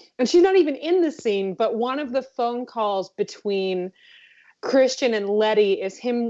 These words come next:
walking around the house saying that Agent Lashford just left, and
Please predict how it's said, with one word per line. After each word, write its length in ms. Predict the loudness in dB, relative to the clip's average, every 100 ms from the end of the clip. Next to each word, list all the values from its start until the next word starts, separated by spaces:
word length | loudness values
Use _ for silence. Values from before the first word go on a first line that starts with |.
| -2
walking 460 | 0 2 0 -4 -8
around 320 | -6 -6 -6
the 80 | -8
house 640 | -6 -2 0 -2 -4 -14 _ _ _ _
saying 520 | _ -2 0 0 -2
that 300 | -2 -2 -4 -4
Agent 280 | -4 -4
Lashford 520 | -4 -6 -6 -2 -2 -2
just 260 | -6 -2
left, 400 | -2 0 -2 -6
and 320 | -4 -2 -4